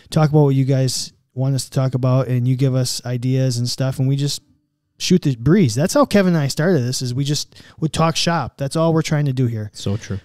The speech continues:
Speaker 1: We don't want long-winded, I don't know, we try and, we just try and do short, well,
Speaker 2: Mm.
Speaker 1: Kevin does the
Speaker 2: Mm-hmm.
Speaker 1: rants.
Speaker 2: Mm-hmm.
Speaker 1: Anyways,
Speaker 2: I get
Speaker 1: you get,
Speaker 2: very long-winded.
Speaker 1: you get, you get the point. We wanna, we wanna be able to just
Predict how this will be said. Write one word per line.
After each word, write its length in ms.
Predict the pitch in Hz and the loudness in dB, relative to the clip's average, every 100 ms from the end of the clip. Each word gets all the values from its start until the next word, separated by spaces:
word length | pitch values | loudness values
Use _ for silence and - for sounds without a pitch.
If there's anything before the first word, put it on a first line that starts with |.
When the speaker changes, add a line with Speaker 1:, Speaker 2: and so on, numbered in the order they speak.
| - | 2
Speaker 1:
We 140 | 175 | 6
don't 160 | 208 180 | 6 6
want 280 | 170 165 - _ _ _ _ _ _ _ _ _ _ _ - | 4 2 -2 _ _ _ _ _ _ _ _ _ _ _ -4
long-winded, 1500 | 131 143 151 151 151 151 151 _ 120 127 147 139 135 127 - _ _ _ _ _ | 2 4 6 4 2 0 -2 _ -6 0 2 2 2 -2 -14 _ _ _ _ _
I 100 | - | -4
don't 120 | 196 170 | 0 0
know, 80 | |
we 140 | 160 160 | 0 0
try 180 | 160 151 | 0 0
and, 180 | 143 131 | -2 -2
we 80 | 131 | 0
just 200 | 143 - | 0 0
try 140 | 143 | 0
and 100 | 139 | 2
do 100 | 127 | 0
short, 360 | - 139 135 - _ _ _ | 0 0 0 -4 _ _ _
well, 120 | 120 107 | -8 -4
Speaker 2:
Mm. 40 | |
Speaker 1:
Kevin 340 | 165 160 139 123 | 2 2 2 0
does 200 | 123 107 | 0 0
the 60 | |
Speaker 2:
Mm-hmm. 120 | 110 110 | 0 0
Speaker 1:
rants. 360 | 107 - - | -2 -8 -8
Speaker 2:
Mm-hmm. 140 | - 196 | -2 4
Speaker 1:
Anyways, 560 | 208 185 165 160 - - - - | 6 6 4 2 -2 -12 -20 -8
Speaker 2:
I 80 | 104 | 2
get 100 | 139 | 6
Speaker 1:
you 60 | 220 | 6
get, 80 | 269 | 6
Speaker 2:
very 140 | 110 | 4
long-winded. 540 | 107 101 98 95 95 175 | 2 0 0 -2 0 2
Speaker 1:
you 120 | 190 | 4
get, 240 | 240 - _ | 4 0 _
you 120 | 170 170 | 0 2
get 140 | 175 | 4
the 80 | 165 | 2
point. 320 | 139 123 107 | 2 0 2
We 100 | 135 | 4
wanna, 460 | 165 170 160 135 127 - | 6 6 6 4 2 2
we 80 | 156 | 4
wanna 220 | 160 156 | 6 6
be 120 | 147 | 6
able 180 | 143 143 | 6 6
to 100 | 135 | 4
just 340 | 123 131 - | 4 2 0